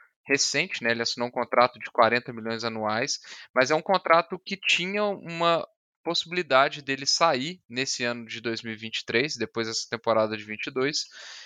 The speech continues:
É, e o, o, o time do, dos Raiders, eles ficam com, com um dead cap aí de cinco milhões, quase seis milhões pro ano que vem. É, porém, o Derek Carr, ele tem uma,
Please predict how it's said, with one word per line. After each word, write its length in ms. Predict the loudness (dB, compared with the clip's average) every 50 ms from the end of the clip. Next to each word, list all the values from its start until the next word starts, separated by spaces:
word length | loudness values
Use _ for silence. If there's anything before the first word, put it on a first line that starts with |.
| -20 -16 _ 4 6
É, 600 | 8 8 10 10 8 8 8 8 6 6 4 2 -2 _ _ _
e 240 | -4 -2 0 0 0 0 -2 -4 -6
o, 580 | -6 -6 -4 -2 -2 -2 -2 -4 -4 -6 -8 -10
o, 800 | -10 -8 -6 -4 -4 -4 -4 -6 -6 -6 -6 -8 -8 -10 -10 -12
o 60 | -8
time 320 | -6 -4 -4 -4 -4 -4
do, 560 | -6 -6 -6 -6 -4 -4 -4 -6 -8 -10 -12 -16 _ _ _
dos 300 | _ -8 -6 -6 -4 4
Raiders, 560 | 6 8 8 8 6 4 2 0 0 -2 -6 -10 -16 -20 -20 _ -2
eles 460 | -2 0 0 0 -4 -4 -4 -8 -12 -14 _ _ _ _ _ _ _ _ _ _ _
ficam 280 | -4 -4 -2 0 -2
com, 280 | -2 0 -2 -2 -2 -6 -10 -14
com 180 | _ -10 -10 -4
um 80 | 0
dead 240 | 2 2 2 2 -2 -8 -2
cap 280 | 2 4 4 4 2 0
aí 180 | -2 -4 -2 -4
de 160 | -6 -6 -6
cinco 340 | -6 -6 -6 -8 -10 -10 -10
milhões, 520 | -10 -8 -6 -4 -2 -2 -2 -2 -2 -4
quase 340 | -2 2 4 4 4 4 2
seis 280 | -2 0 0 0 0 -2
milhões 400 | -4 -6 -4 -4 -4 -4 -6 -8
pro 180 | -6 -6 -6
ano 100 | -6 -6
que 140 | -6 -8 -10
vem. 320 | -4 0 0 0 0 -2 -6 -12 -20 -20 -16 _ 2
É, 640 | 4 6 8 8 8 8 8 8 8 8 6 4 2 -2 _ _
porém, 240 | 8 8 8 6
o 60 | 4 4
Derek 260 | 4 2 2 0 -2
Carr, 200 | 2 2 4 4
ele 100 | 2 0
tem 120 | 0 -4 -4
uma, 240 | -4 -4 -4 -6